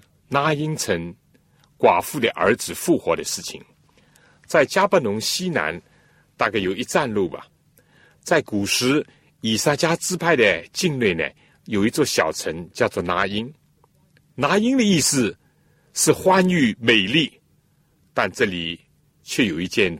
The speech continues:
痛苦、令人不忍目睹的事情发生了。路加福音第七章十一到十七节说，一次耶稣到了这座小城拿因，为什么呢？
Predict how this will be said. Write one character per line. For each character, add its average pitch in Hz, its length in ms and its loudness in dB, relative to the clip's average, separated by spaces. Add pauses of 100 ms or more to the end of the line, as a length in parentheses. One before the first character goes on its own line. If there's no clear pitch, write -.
痛 117 340 -4
苦、 - 380 -8 (640)
令 135 260 0
人 87 360 -2 (480)
不 165 100 6
忍 92 220 4
目 127 280 0
睹 92 200 -4
的 85 100 -2
事 - 220 -4
情 71 160 -10
发 - 240 -10
生 76 200 -8
了。 - 100 -20 (1080)
路 127 140 4
加 123 160 2
福 - 140 -4
音 120 220 -4
第 135 120 -2
七 120 200 -4
章 123 220 0
十 - 260 -6
一 127 100 -2
到 135 140 0
十 - 200 -4
七 151 220 -6
节 113 160 2
说， 101 340 2 (1040)
一 143 80 -2
次 - 280 0
耶 117 140 4
稣 175 220 0
到 165 180 0
了 120 120 -2
这 - 120 -8
座 95 360 0 (1080)
小 90 320 0
城 90 420 -6 (460)
拿 117 220 0
因， 107 280 -6 (460)
为 139 160 4
什 104 180 2
么 92 80 -2
呢？ 120 120 -8